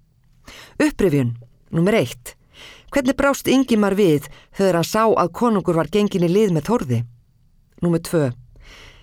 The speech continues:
Hver urðu endalok þjófsins? Númer þrjú. Ingimar kom fram hefndum við konung. Hvernig fór hann að því? Til umræðu. Undir lok kaflans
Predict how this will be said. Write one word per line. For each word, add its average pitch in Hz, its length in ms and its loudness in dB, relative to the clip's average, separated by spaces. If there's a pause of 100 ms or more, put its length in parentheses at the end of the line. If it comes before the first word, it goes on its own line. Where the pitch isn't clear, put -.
(180)
Hver 277 340 2
urðu 220 320 2
endalok 156 720 -2
þjófsins? 127 640 -4 (880)
Númer 214 240 0
þrjú. 147 240 0 (800)
Ingimar 240 480 0
kom 208 240 -2
fram 202 400 0
hefndum 185 480 0
við 185 160 0
konung. 131 460 -2 (420)
Hvernig 247 240 -2
fór 254 240 2
hann 175 80 0
að 170 160 -4
því? 143 80 2 (1400)
Til 214 160 2
umræðu. 165 460 2 (1700)
Undir 196 320 2
lok 285 220 2
kaflans 156 480 -2